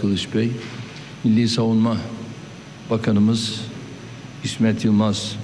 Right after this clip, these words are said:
Bey, Grup Başkan Vekilimiz Ahmet Aydın Bey, Genel Başkan Yardımcımız Yasin Aktay Bey, İstanbul Milletvekillerimiz Egemen Bağış ve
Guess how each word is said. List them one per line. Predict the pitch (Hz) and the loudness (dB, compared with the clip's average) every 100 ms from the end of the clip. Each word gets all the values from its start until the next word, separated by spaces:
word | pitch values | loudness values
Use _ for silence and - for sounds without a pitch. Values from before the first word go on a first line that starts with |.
| - 104 | -4 0
Bey, | 131 127 - - - - - - - - - - 123 113 | 2 2 -4 -8 -12 -14 -14 -16 -16 -18 -16 -12 -2 2
Grup | 120 120 | 2 2
Başkan | 113 - 131 120 90 - - - 101 | 0 0 2 2 0 -4 -8 -6 -2
Vekilimiz | 101 107 95 101 127 127 107 | 0 2 4 4 4 2 0
Ahmet | 107 104 95 | 4 4 2
Aydın | 98 87 98 90 | 0 0 0 2
Bey, | 101 117 117 - - - | 2 0 -4 -10 -14 -2
Genel | 104 104 101 | 2 2 2
Başkan | 104 104 117 110 78 - - - 98 | 0 0 0 0 0 -4 -10 -4 0
Yardımcımız | 98 95 101 95 104 117 - 104 | 0 2 2 4 4 2 0 0
Yasin | 107 104 104 117 95 - - | 0 0 0 0 0 -2 -6
Aktay | 98 - 110 92 82 - | -6 0 0 0 -2 0
Bey, | 113 127 - - - - - - - - - - - - - - - - - - - - - | 0 0 -2 -10 -12 -12 -12 -14 -14 -16 -16 -16 -18 -18 -18 -16 -16 -18 -18 -18 -18 -14 -6
İstanbul | - 143 139 | 2 4 6
Milletvekillerimiz | 131 131 127 123 127 127 120 123 127 131 | 6 4 2 0 -2 0 0 2 2 0
Egemen | 120 110 120 117 117 | 0 2 2 4 2
Bağış | 113 117 127 - - - | 2 2 0 -2 -6 -2
ve | 117 117 | 2 2